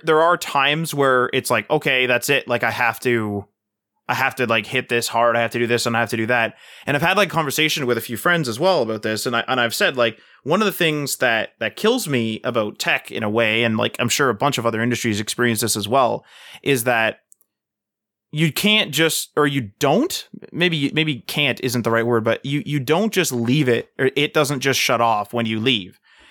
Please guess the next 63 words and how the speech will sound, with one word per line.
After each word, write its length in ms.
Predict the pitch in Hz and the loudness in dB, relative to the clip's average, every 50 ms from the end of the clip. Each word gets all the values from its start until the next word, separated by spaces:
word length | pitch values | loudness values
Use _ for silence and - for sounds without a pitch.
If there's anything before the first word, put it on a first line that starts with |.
| - - | -8 -4
If 120 | - 160 | -2 2
you're 460 | 165 220 254 240 220 202 180 160 139 - | 4 4 4 4 4 4 2 0 -2 -2
a 100 | - 143 | 0 0
welder 760 | 131 120 127 135 156 175 185 147 123 113 110 110 110 117 120 - _ _ _ _ _ _ - | 2 2 2 2 2 2 2 2 2 2 2 0 0 0 -2 -4 _ _ _ _ _ _ -2
or 100 | - 120 | -2 0
something 400 | - 143 131 117 127 123 120 117 | 2 2 0 2 2 2 2 2
at 100 | 113 113 | 2 0
a, 140 | 110 - - | 0 0 0
at 100 | 120 113 | 0 0
a 60 | 107 | -2
place, 540 | 107 - - 139 143 127 110 107 - - - _ _ _ - | -4 -6 -2 0 0 0 0 -2 -6 -10 -14 _ _ _ -4
you 100 | 151 147 | 0 2
know, 100 | 143 139 | 2 4
all 120 | 156 196 | 2 2
your 140 | 214 208 175 | 2 2 0
equipment 380 | 127 - - 233 220 185 185 156 | 0 0 0 0 0 0 0 -2
and 100 | 143 - | -2 -2
stuff 260 | - - 135 123 - | 0 0 0 0 0
is 140 | 127 117 104 | -2 -4 -2
generally 460 | 107 131 180 196 185 165 147 135 123 | 0 0 0 2 2 2 4 4 4
at 120 | 120 107 | 4 2
work. 280 | 135 180 175 123 - - - | 2 2 2 0 0 -2 -4
And 120 | 147 147 | -2 0
sure, 180 | - - 247 214 | 0 2 2 2
you 120 | 202 202 | 2 0
might 120 | 196 190 170 | 0 0 2
be 100 | 180 151 | 2 0
on 140 | 131 127 | 0 0
call 320 | - - 175 185 208 202 180 | -2 0 2 2 4 4 2
or 60 | 143 | 0
something 260 | - 147 127 123 123 | -2 -2 -4 -2 0
like 160 | 120 117 110 | 0 0 0
that, 260 | 113 113 107 107 107 - - - - - | 2 2 0 0 -2 -6 -12 -20 -10 -4
but 100 | - 151 | 0 2
a 40 | 151 | 4
lot 180 | 156 180 214 | 4 4 4
of 60 | 226 196 | 4 2
my 100 | 185 170 | 2 0
friends 320 | - - 165 165 165 156 | 2 0 0 0 0 0
that 140 | 156 147 127 | 0 0 0
are 120 | 120 - - | 0 -2 -2
in 180 | 143 151 160 156 | -2 0 0 0
the 80 | 135 | 0
trade, 580 | 104 - - - - 101 110 135 160 - 220 226 | -2 -4 -4 -4 -2 0 0 0 0 0 0 -2
so 280 | - - 139 117 - _ _ _ - | -2 -2 -2 -2 -4 _ _ _ -4
kinda 180 | 151 143 110 | -2 -2 -2
taking 260 | - - 139 131 131 | -2 -2 -2 -2 -2
this 140 | 120 117 107 | -2 -2 -2
opinion 260 | 113 - 135 127 113 | -2 -2 -4 -4 -4
from 180 | - - 107 104 | -4 -4 -4 0
them, 240 | 110 123 180 214 - - - - - - - - | 0 0 0 0 -2 -6 -14 -20 -20 -20 -12 -6
they 240 | 127 151 185 220 226 | -2 0 2 2 4
love 220 | 196 175 170 156 | 2 2 2 2
the 80 | 156 139 | 0 0
fact 300 | - 147 127 127 - - | 0 0 0 0 0 0
that 240 | 127 113 113 - - _ _ - | 0 2 0 0 -4 _ _ -14
when 360 | 143 123 123 151 175 190 180 | -8 -4 0 0 2 2 2
they 300 | 160 160 151 135 127 117 | 2 4 4 4 4 2
leave 360 | 123 180 247 233 196 175 147 | 2 2 2 4 4 2 2
the 80 | 135 127 | 2 2
workplace, 520 | 117 135 196 202 - - 143 117 117 - | 2 2 2 0 0 0 0 0 0 0
they're 180 | 120 135 147 147 | 2 2 2 0
done. 460 | 123 101 131 131 110 67 - - | 0 0 0 0 0 -2 -4 -12